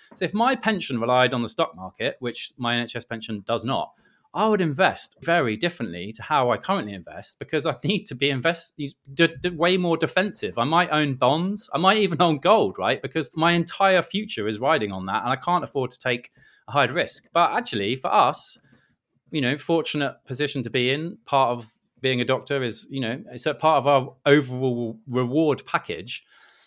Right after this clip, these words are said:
We have an N H S pension. And so my investment portfolio is pretty much a side pot. I have the guaranteed index linked income for life via my N H S pension. And then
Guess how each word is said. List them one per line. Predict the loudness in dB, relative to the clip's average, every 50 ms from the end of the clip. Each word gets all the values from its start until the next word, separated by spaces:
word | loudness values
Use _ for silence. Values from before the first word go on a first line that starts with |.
| _ _ -4
We | -4 -2
have | -2 2 4 4 4 4
an | 2 2 2
N | 2 2
H | 2 0 -2 -4 -6
S | -6 -4
pension. | -4 -4 -4 -4 -6 -8 -8 -8
And | -6 -2
so | 0 2 2 2
my | 2 2 2
investment | 0 4 4 4 4 4 2 -2 -4 -2 -2
portfolio | -4 -4 -2 0 0 2 2 2 0 -2 -4 -4
is | -6 -6 -8
pretty | -4 -2 0 0
much | 2 0 0 -2
a | -4 -6
side | -6 -2 0 2 2 2 0 -2 -4
pot. | -4 -4 -4 -4 -4
I | -4
have | -4 -4 -4 -2
the | -2
guaranteed | 0 0 0 0 -2 -4 -4 -2 -2 -2
index | -2 0 0 0 -2 -2 -4
linked | -4 -4 -4 -4 -6
income | -6 -6 -4 -4 -6 -6
for | -4 -4 -2
life | 0 2 0 0 -2 -10 -20 -18 -8 0
via | 2 4 4 4
my | 4 2 -2
N | -2 -4
H | -4 -6 -10
S | -12 -6
pension. | -6 -6 -6 -6 -10 -12 -12 -14 -16 _ _ _ _ _ _ _ _ _ -2
And | 2 2 4 4 4
then | 2 2 2 0 -2 -4 -6